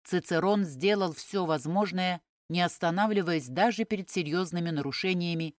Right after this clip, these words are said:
римских законов. Этот ноябрьский день консул запомнил на всю жизнь. Именно в этот день, когда он очередной раз громил кателинариев,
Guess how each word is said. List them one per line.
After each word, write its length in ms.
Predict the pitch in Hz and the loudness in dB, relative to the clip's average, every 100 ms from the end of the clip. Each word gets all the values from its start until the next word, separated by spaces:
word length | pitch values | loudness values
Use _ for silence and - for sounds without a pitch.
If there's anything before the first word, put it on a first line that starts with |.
| - | -4
римских 520 | 151 165 147 - 147 | -2 0 -2 -6 -8
законов. 680 | 131 160 - 135 113 - - _ _ _ _ _ _ | -2 -4 -2 -4 -4 -8 -20 _ _ _ _ _ _
Этот 340 | - 180 180 160 | -2 0 -2 -2
ноябрьский 800 | 156 160 175 170 151 - 143 131 | 0 2 0 0 -4 -6 -6 -4
день 420 | 120 202 214 196 _ _ _ | 0 2 2 -2 _ _ _
консул 580 | 180 240 247 - 240 220 _ | 4 6 4 2 -2 -4 _
запомнил 640 | 120 160 147 196 208 208 202 | -2 0 2 4 4 2 0
на 140 | 170 | -2
всю 260 | - - 151 | -4 -4 -6
жизнь. 460 | 131 131 113 117 - _ _ _ _ _ | -4 -8 -8 -12 -14 _ _ _ _ _
Именно 460 | - 165 170 175 175 | -4 0 0 0 0
в 40 | |
этот 260 | 185 202 185 | 0 -2 -2
день, 400 | 180 147 120 117 _ _ | 0 0 0 -8 _ _
когда 340 | - 156 143 160 | 2 2 6 4
он 380 | - 190 170 135 _ | 4 0 0 -4 _
очередной 560 | - 139 175 165 170 175 | -8 -4 -2 0 0 2
раз 280 | 185 180 131 | 4 2 2
громил 420 | 143 160 180 180 | 0 2 2 0
кателинариев, 880 | 139 147 156 151 185 208 160 135 - | -2 -4 -4 -2 0 2 2 -2 -6